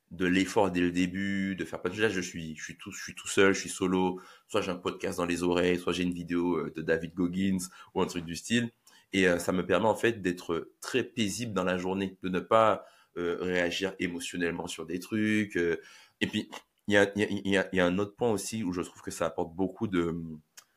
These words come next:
beaucoup de, d'apaisement, si je puis dire. C'est qu'en fait, en tant qu'entrepreneur, tu prends tellement de, de, de, de décisions importantes tout le temps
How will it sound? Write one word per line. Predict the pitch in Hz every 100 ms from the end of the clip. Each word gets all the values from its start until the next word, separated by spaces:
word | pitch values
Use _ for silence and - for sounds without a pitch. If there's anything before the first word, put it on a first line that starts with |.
| - -
beaucoup | 90 95 113
de, | 95 85
d'apaisement, | - 85 85 - 95 87 92
si | 107 90
je | -
puis | 90
dire. | 87 104 131 - - _ _
C'est | - -
qu'en | 95
fait, | 95 123 123 - _ _
en | 92
tant | 90 131
qu'entrepreneur, | 123 98 - 90 87 98 123 - - _ _ -
tu | 98
prends | - - 135 - - - _ _ _ _ _ -
tellement | 123 131 139
de, | 95 90 82 78 76
de, | 82 80 78 76 76 73 - -
de, | - - 80 80 80 76 69 - - -
de | 90
décisions | 87 101 101 - 104 92 90 113
importantes | 92 92 95 - 107 -
tout | - 98
le | 90
temps | 113 - -